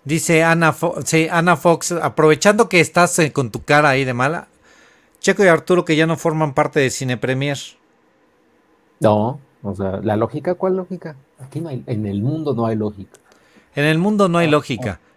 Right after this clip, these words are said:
Speaker 1: pero dice, no estaría mal una, este, un regreso de que se confirme el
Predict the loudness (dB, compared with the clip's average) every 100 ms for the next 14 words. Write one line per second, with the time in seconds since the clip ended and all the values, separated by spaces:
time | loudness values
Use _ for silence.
0 | _ 6 8 6 6 2 2 4 2 2
1 | 0 2 4 4 4 2 2 2 0 0
2 | 2 2 0 -2 -4 -6 -4 -6 -2 0
3 | 0 0 0 -2 -4 -6 -8 -6 -6 -2
4 | -2 0